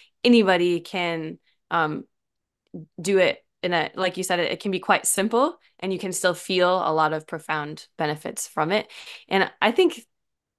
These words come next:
honestly, the simple things seem to be the most profound ones. The lo-, the longer, the more time I have on this earth and the more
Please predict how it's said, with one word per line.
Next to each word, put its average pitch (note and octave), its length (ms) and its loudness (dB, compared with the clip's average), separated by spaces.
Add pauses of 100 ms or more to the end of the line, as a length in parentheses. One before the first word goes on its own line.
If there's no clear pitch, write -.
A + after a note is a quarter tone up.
(160)
honestly, F4 320 0
the C4+ 120 4
simple E4 340 2
things C4+ 380 2
seem B3 200 2
to A#3 80 -6
be A3+ 100 2
the G3+ 80 -2
most G3+ 220 0
profound F3+ 420 0
ones. D3+ 240 -6
The F#3 100 0
lo-, F#3+ 220 4
the G#3 140 4
longer, A#3+ 500 6
the G#3 80 -4
more B3+ 180 0
time A#3 220 -2
I A3 80 2
have G#3 160 0
on G3+ 100 -2
this F#3 180 -6
earth G3 260 -6
and F#3 100 -12
the F3+ 60 -10
more F3+ 300 -4